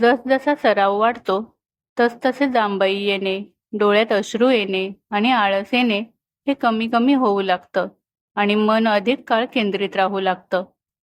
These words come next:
जर ही लक्षणं खूप जास्त प्रमाणात होत असतील, तर ते शरीर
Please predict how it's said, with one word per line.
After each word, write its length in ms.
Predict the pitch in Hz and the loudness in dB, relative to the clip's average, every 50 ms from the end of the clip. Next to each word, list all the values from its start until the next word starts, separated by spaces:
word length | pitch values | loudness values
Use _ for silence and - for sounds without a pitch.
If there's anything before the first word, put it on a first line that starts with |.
| - 226 | -6 -2
जर 180 | 220 233 247 254 | 2 2 2 2
ही 160 | 269 269 277 | 0 0 0
लक्षणं 380 | 269 269 262 - - 285 285 302 294 - | 0 0 -2 0 0 2 2 2 2 2
खूप 240 | 277 277 277 277 | 0 0 0 0
जास्त 300 | - 214 190 190 - - | -2 -2 -2 -2 -2 -4
प्रमाणात 480 | 208 180 196 208 202 202 202 202 202 202 202 - | -4 -2 -2 -2 0 0 0 0 0 -2 -2 -2
होत 200 | 220 202 202 220 | -4 -2 0 0
असतील, 440 | 220 240 - - - 220 202 220 233 _ _ _ _ _ _ _ _ _ _ - | 0 0 -2 -2 -2 -2 -2 -2 -6 _ _ _ _ _ _ _ _ _ _ -2
तर 140 | 262 262 262 262 - | 0 0 0 0 0
ते 100 | 294 294 | 0 0
शरीर 380 | 302 - 262 214 208 226 220 | 0 0 0 0 2 0 0